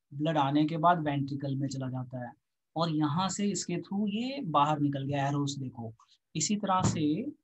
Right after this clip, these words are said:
left atrium में deoxygenated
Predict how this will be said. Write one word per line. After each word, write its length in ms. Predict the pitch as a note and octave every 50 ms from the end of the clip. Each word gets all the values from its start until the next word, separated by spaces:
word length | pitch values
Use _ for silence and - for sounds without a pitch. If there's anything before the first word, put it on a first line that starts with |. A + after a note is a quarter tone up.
| _ -
left 580 | D#3 D#3 D3+ D3+ D#3+ E3 F#3+ A3 G#3+ - - - -
atrium 440 | E3 D3+ D3+ D3 D#3 D3+ D3+ D3+ D3
में 320 | D3 C#3+ C#3+ C#3+ D#3+ G3+ A3
deoxygenated 1040 | F#3+ D#3+ C#3+ F3+ G3 F#3+ E3+ D#3 - - E3 D3+ D#3 D3+ D3 C#3+ D#3 D3+ D3 D3